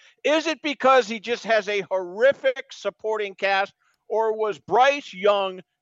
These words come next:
just a mistake? Is he too, just too damn small? What, what, which way is it?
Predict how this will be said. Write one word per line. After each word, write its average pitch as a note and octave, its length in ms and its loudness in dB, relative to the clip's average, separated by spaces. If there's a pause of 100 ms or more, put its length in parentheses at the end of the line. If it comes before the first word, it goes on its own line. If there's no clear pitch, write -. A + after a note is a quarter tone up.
(100)
just G3 500 -2
a F#3 60 -2
mistake? D3 640 -8
Is F3 160 -2
he E3 140 -10
too, A3+ 380 -10 (340)
just - 360 -4
too G3 160 -10
damn D#3 360 -6
small? G2+ 500 -10 (1080)
What, E3 280 -2
what, F3+ 180 -8
which G3+ 220 -4
way F#3+ 180 2
is A#2 160 -4
it? F2 120 -18